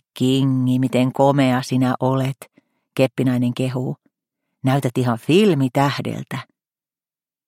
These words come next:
Kingi painaa päätänsä Keppinaista vasten ja Keppinainen silittää Kingiä lapaskädellään. Kingi nuuskii Keppinaisen takintaskua.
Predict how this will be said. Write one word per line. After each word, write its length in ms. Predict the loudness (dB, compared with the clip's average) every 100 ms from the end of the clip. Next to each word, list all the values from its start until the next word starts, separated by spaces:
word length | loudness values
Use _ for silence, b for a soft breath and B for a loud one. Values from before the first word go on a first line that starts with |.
| _ _ 0
Kingi 280 | 2 4 4
painaa 340 | 4 4 6 4
päätänsä 480 | 4 2 0 -2 -2 -2
Keppinaista 640 | -4 -2 -2 -2 -2 -4
vasten 500 | -2 -4 -2 -2 -2 -8 _ -2
ja 100 | 0 2
Keppinainen 600 | 0 0 0 2 2 2
silittää 500 | 4 2 2 0 0
Kingiä 480 | 2 2 2 2 2
lapaskädellään. 1040 | 0 0 -4 -4 -6 -6 -8 -8 -8 -10 -14 _ _ _ _ _ _ -2
Kingi 320 | 2 2 2
nuuskii 480 | 0 -2 -6 -8 -6
Keppinaisen 640 | -4 -6 -6 -6 -6 -6 -2
takintaskua. 760 | -2 -4 -8 -8 -12 -12 -14